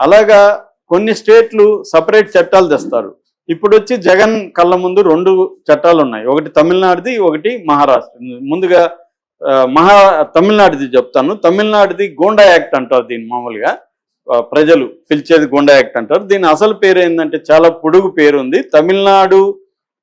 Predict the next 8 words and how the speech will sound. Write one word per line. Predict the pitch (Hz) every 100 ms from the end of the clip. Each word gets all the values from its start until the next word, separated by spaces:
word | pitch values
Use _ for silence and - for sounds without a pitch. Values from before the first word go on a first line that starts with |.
| _
ఆ, | 135 135 135 -
Prevention | 165 196 208 - 208
of | 185 165 131 160
Dangerous | 185 185 196 190 - - _ 131 151
Drug | 175
Offenders, | 165 170 180 170 170 165 - _ _ _ _ _
Forest | 156 180 185 - 175
Offenders | 165 165 160 156